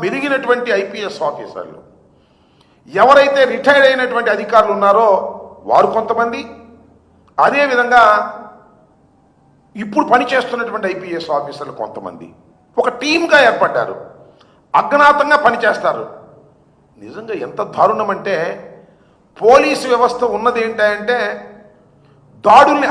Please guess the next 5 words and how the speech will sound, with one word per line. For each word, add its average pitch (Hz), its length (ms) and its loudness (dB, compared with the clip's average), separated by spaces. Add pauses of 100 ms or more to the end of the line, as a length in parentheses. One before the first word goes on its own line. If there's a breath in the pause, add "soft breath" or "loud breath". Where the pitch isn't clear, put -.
అరికట్టడానికి, 254 760 0 (800)
దాడి 277 300 6 (120)
చేసిన 294 300 0 (100)
వారి 254 260 6
మీద 240 160 2